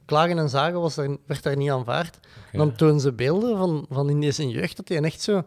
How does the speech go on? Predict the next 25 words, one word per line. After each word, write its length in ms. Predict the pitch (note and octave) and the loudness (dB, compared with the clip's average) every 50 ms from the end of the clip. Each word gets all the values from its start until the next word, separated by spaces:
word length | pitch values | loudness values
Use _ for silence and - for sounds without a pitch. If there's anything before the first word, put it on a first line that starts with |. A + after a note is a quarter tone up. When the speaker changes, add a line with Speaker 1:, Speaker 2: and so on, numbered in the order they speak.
| - - - - - - _ _ _ _ _ _ | -6 -12 -20 -20 -20 -20 _ _ _ _ _ _
Speaker 1:
ja, 340 | - - - - F#3 G#3 - | -14 -10 -6 -4 -2 -2 -2
aan 80 | - E3 | -2 -2
het 80 | C#3+ | -4
spelen 460 | - - - - D3 D#3 E3+ G3+ G#3 A3+ | -4 -4 -2 0 2 2 2 2 0 0
is 160 | G#3+ - - | -2 -2 -2
met 120 | F#3 D#3 | -4 -2
zijn 220 | - - D3+ D3 C#3 | 0 0 2 2 0
broer 340 | B2 B2 C#3 D#3+ F3+ G3 | 0 2 2 2 4 4
en 120 | G3+ G#3 G3 | 4 2 4
zo, 440 | F#3+ G3 G3 F#3+ F3 E3 E3 A#2+ - | 4 4 4 4 2 2 0 -4 -6
aan 140 | - E3 | -4 -4
het 100 | D3+ C3+ | -4 -4
zwembad. 400 | - - D3 D3+ G3 G3 G3 G3 | -2 -2 -2 0 0 -2 -4 -4
Het 120 | - - - | -6 -4 -2
is 120 | E3+ C#3+ | 0 0
op 120 | D3 D3 - | 0 -2 -2
zijn 160 | - D#3 C#3+ | -2 -2 -2
stompjes 560 | - - - C#3+ E3 E3+ - G#3+ F#3+ - - | -2 -2 -2 -2 -2 0 0 -2 -2 -2 -2
rond 240 | - D#3 E3 D#3+ - | -2 0 0 0 0
dat 100 | D3 - | -4 -4
zwembad 400 | - - C#3+ D#3 F3 F#3 F3 - | -2 -2 0 0 0 0 0 0
rondloopt. 520 | F3+ F#3 G3 G3 G3+ G3+ G3 G3 G3 - | -2 -2 -2 0 2 2 4 2 2 0
En, 180 | D#3+ D3 C#3 - | -2 -2 -2 -4
en 120 | C#3 C#3 | -6 -6
je, 200 | C3 - - B2+ | -6 -8 -12 -16